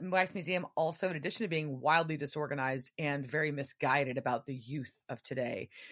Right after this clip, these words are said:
he also has terrible security <laughs> 'cause they just waltz in this place over and over again.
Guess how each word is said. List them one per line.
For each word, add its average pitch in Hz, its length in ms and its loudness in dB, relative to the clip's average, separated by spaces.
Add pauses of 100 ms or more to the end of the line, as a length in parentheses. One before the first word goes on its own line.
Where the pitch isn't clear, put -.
he 240 160 2
also 214 480 6
has 165 240 2
terrible - 400 -4
security - 800 -8
<laughs> - 260 -16
'cause 165 160 -6
they 214 80 8
just 233 220 2
waltz 139 400 0
in 139 80 -2
this 110 160 -4
place 135 400 0
over 139 220 0
and 127 80 -2
over 101 140 -4
again. - 220 -12